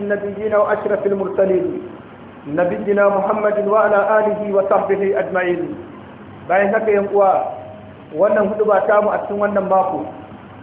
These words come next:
a cikin wannan masallaci namu mai albarka, tana kiran yan uwana a cikin imani da cewa, a cikin imani da musulunci da cewa lalle mu ji tsoron Allah tabaraka wa ta'ala, kuma mu kadaita Allah tabaraka wa ta'ala.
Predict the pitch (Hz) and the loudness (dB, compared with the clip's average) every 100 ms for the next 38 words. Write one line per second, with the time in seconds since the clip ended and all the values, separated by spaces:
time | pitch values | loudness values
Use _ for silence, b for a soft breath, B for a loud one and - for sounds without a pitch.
0 | - 190 220 214 220 214 208 214 214 208 | -2 -2 0 0 0 0 0 2 2 2
1 | 208 208 214 202 185 196 185 202 - 175 | 0 2 2 2 0 -2 0 2 2 0
2 | 143 - - - - - - - - 220 | 0 -4 -10 -14 -18 -20 -20 -8 -2 2
3 | 208 208 214 202 220 214 220 214 220 196 | 2 2 0 0 -2 0 2 2 0 -2
4 | 202 208 220 226 220 214 196 - 208 190 | -6 -8 -4 0 0 0 -2 2 4 4
5 | 175 - 214 - - 220 220 226 226 226 | 2 0 -2 -4 -6 -10 -6 -2 0 0
6 | 202 202 202 214 214 208 190 202 185 175 | -2 -4 -4 -6 -6 -4 -2 2 4 4
7 | 139 - - - - - - 180 220 220 | 2 -2 -8 -16 -18 -20 -2 0 2 2
8 | 208 208 202 208 - 214 208 202 202 208 | 0 0 2 2 2 0 2 2 2 2
9 | 214 202 202 202 208 208 208 220 208 190 | 2 2 2 2 4 4 2 0 -2 0
10 | - 214 214 202 202 190 185 185 185 185 | 2 2 2 2 2 2 2 4 2 0
11 | 160 170 160 | 0 2 4